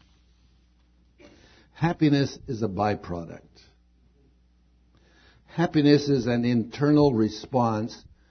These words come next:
to what's going on in our lives. Yet what seems to be going on in the lives of the people the Beatitudes is talking about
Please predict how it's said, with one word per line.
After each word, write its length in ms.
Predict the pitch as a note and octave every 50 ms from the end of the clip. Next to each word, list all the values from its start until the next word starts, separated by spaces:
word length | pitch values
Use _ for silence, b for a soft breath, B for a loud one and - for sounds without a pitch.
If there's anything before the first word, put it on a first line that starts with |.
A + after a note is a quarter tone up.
| _ _ _
to 80 | - A2
what's 200 | G#2 G#2 - G#2+
going 340 | G2+ G2 A#2 B2 B2 A#2 A#2
on 580 | A2+ A2 G#2 G2 F2+ F2+ F#2 F#2 F2+ F2+ F#2+ - _ _ _ _
in 160 | - G2 F#2+
our 140 | F2+ F2+ F2+
lives. 760 | F2 F2 G2+ F2 D#2+ D#2 D2 C#2 - - - - - - - _ _ _ _ _ _ _ _ _ _ _ _ _ _ - _ _ _ _ _ _ _ _ _ _ _ _ _ _ _ _ _ _ _ _ _ -
Yet 220 | - C#3 D3+ - -
what 160 | D3+ D3+ C#3+
seems 520 | - - - A3 A#3 A#3+ A#3+ A#3+ G3+ D#3
to 100 | - F#3
be 140 | E3 E3+ D#3
going 280 | B2+ D3 E3+ F3+ F3 E3
on 640 | E3 D#3+ E3 E3 D#3+ D#3 D#3 D3+ C3+ A#2+ - - _ _ _ _ b b b b b b
in 100 | D3 C3
the 100 | C3 C3
lives 420 | C3 C#3 D3 D#3 D#3 D#3+ C#3+ A#2+
of 120 | C3+ C3 A#2+
the 80 | A#2+
people 540 | A2+ - D#3 D#3+ E3+ D#3+ D3 B2+ A#2+ A#2+ A2
the 100 | G#2 A2+
Beatitudes 680 | A2 A#2+ A#2 B2 C#3+ D3+ D3 C3+ - D3 D3 C#3 A2+
is 200 | A#2+ A2+ - -
talking 480 | - - D#3 F3+ G3+ G3+ G3 E3 D3 C3
about 480 | A2+ G2 G#2 G2+ G2 G2+ G#2+ A2+ A#2+